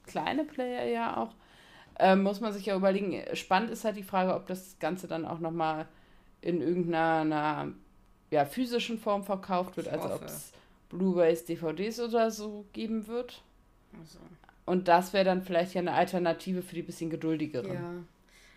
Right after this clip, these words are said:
Speaker 2: also ich hoffe das, äh, aber da hoffe ich einfach, dass die B B C, also es ist ja trotzdem immer noch B B C, äh, Eigentum, ne? Also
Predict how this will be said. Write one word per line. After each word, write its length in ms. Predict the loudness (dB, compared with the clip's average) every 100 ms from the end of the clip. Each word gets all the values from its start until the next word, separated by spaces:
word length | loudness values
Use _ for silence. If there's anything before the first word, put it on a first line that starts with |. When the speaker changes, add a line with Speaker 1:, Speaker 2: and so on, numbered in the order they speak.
| _
Speaker 2:
also 160 | -14 -12
ich 180 | -12 -10
hoffe 240 | -10 -10
das, 440 | -10 -8 -8 -10 -14
äh, 300 | -10 -8 -8
aber 200 | -10 -10
da 260 | -8 -8 -8
hoffe 200 | -10 -12
ich 160 | -14 -12
einfach, 440 | -12 -12 -14 -16 -12
dass 420 | -12 -12 -16 -20 _ _ _ _ _ _ _ _ _ _ _ _ _ _ _ _ _ -18
die 60 | -12
B 160 | -10
B 120 | -10
C, 340 | -12 -10 -8 -6
also 200 | -6 -6
es 140 | -8 -8
ist 180 | -10
ja 100 | -8
trotzdem 560 | -8 -6 -6 -8 -12 -10
immer 220 | -8 -8 -8
noch 200 | -10 -12
B 180 | -12
B 160 | -10 -12
C, 500 | -12 -12 -10 -10 -10
äh, 420 | -12 -12 -12 -12 -12
Eigentum, 680 | -10 -10 -12 -14 -16 -12 -10
ne? 240 | -10 -10
Also 360 | -10 -8 -8